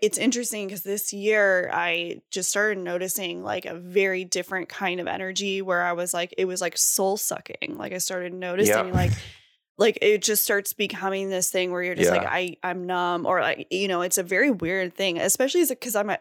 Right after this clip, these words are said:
Speaker 1: I really, content creation is, like, that's the thing, right?
Speaker 2: Yeah.
Speaker 1: And
Speaker 2: Takes
Speaker 1: in
Speaker 2: a
Speaker 1: order to come
Speaker 2: lot.
Speaker 1: up with these things and, you know, not only that, we're, we're medical, so there's science, but then there's also this creative side, and it's like you can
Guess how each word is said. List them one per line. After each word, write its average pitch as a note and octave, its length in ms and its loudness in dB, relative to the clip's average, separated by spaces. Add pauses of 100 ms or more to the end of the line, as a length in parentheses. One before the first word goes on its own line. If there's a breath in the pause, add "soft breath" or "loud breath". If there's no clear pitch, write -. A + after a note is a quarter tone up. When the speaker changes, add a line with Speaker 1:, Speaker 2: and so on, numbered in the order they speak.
Speaker 1:
I F#3+ 200 0
really, G#3 600 0
content A3 400 -6
creation F3 400 -8
is, F#3 120 -8
like, E3+ 140 -4
that's F#3 240 -4
the G3 140 -14
thing, B3 300 0
right? F#3 180 0
Speaker 2:
Yeah. G3+ 140 4
Speaker 1:
And F#3 280 -2 (380)
Speaker 2:
Takes G#3 160 0
Speaker 1:
in G3+ 60 -2
Speaker 2:
a - 20 4
Speaker 1:
order G#3+ 220 4
to G#3 60 4
come G3+ 180 0
Speaker 2:
lot. B3 80 4
Speaker 1:
up A#3+ 80 -4
with G#3+ 80 0
these G3+ 180 -2
things F#3+ 320 -2
and, F3+ 220 -4 (580 loud breath)
you G#3 140 2
know, F#3 240 4
not G#3+ 240 0
only G3+ 200 0
that, F#3 280 0
we're, F#3 380 -2 (100)
we're F#3+ 160 -6
medical, F#3+ 480 0
so G3 100 -4
there's F#3 200 -4
science, F#3 440 -2
but F#3+ 160 -6
then G3 140 -4
there's F#3 180 -8
also F3+ 240 -4
this F#3 220 -6
creative F3+ 420 -4
side, F#3+ 420 0
and F#3+ 140 -2
it's F#3 200 -6
like F3+ 300 0
you F#3+ 440 -6
can G#3+ 180 -10